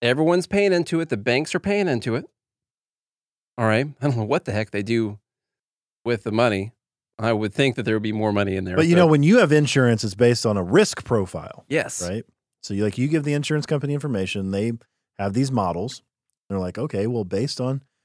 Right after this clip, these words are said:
Speaker 2: the information of all the things that you're doing in your life, we're gonna insure you for this much at this cost."
Speaker 1: Mm-hmm.
Speaker 2: 'Cause that's what makes sense.
Speaker 1: Like an insurance, uh, actuary
Speaker 2: Right.
Speaker 1: comes up.
Speaker 2: But they don't,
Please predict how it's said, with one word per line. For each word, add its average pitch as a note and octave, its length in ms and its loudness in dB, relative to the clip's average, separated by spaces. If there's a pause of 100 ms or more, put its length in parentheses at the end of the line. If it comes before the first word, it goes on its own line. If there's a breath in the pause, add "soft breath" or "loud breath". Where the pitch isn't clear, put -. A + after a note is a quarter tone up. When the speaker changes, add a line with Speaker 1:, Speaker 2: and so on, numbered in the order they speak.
(360)
Speaker 2:
the G2+ 60 -4
information D3 680 0 (120)
of F#2 120 -6
all A2+ 140 4
the D3 80 2
things D3 240 0
that C#3+ 100 -4
you're C#3+ 140 0
doing D3+ 240 4
in A#2 80 0
your F#2+ 140 -2
life, E2+ 400 -6 (640)
we're F#2 80 -6
gonna G#2 140 0
insure A2+ 300 0
you G#2+ 260 0
for G2+ 180 -6
this G2 340 -4 (160)
much F2+ 500 -12
at F#2 160 -10 (100)
this F#2+ 200 -6
cost." - 640 -10
Speaker 1:
Mm-hmm. A2+ 300 -2 (400)
Speaker 2:
'Cause F2+ 100 -10
that's F#2+ 180 -6
what F#2 100 -8
makes F#2 240 -12
sense. - 480 -6 (420)
Speaker 1:
Like G2+ 120 -10
an G#2+ 60 -2
insurance, A2+ 480 -2
uh, G2+ 160 0 (640)
actuary G2 720 -4 (320)
Speaker 2:
Right. B2 200 -2 (200)
Speaker 1:
comes B2 240 -2
up. F#2 260 -2
Speaker 2:
But A#2 120 -2
they B2+ 80 2
don't, - 260 -2